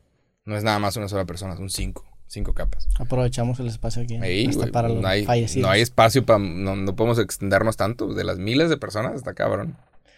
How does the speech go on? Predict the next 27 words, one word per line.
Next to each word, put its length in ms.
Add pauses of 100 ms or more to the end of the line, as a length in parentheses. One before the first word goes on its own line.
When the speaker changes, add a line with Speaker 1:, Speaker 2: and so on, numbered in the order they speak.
(200)
Speaker 2:
¿Tú, 260
tú 420
cómo 240
te 80
gustaría 360
que 100
te 100
enterraran? 540
¿Cómo 240
te, 100
qué, 140
qué 240
te 100
gustaría 340
que 80
hicieran 240
con 180
tu 100
cuerpo, 340
güey? 120 (120)
Speaker 1:
Buena 220
pregunta. 600 (280)
Hay, 300
hay 100
unos 240
entierros 480
nuevos 520